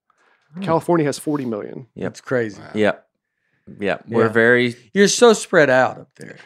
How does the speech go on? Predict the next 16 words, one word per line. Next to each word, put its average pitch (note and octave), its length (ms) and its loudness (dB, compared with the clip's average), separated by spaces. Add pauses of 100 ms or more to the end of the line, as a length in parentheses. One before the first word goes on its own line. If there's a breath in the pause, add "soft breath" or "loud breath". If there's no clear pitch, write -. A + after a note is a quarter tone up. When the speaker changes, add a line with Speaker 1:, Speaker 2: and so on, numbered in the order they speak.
Speaker 1:
If B2 160 -8
you E3 160 0
see D3 580 -2 (240)
a, F2+ 500 -2 (260)
uh, F2 440 -6 (540)
a, G#2 100 -6 (380)
like G2+ 240 -6
a, E2+ 260 -6
a F2+ 100 -10
satellite A2+ 720 -2
picture G2+ 300 -8
of E2+ 100 -10
Canada F#2 480 -2
at D#2+ 140 -8
nighttime, F#2+ 680 -8
it's F#2 260 -10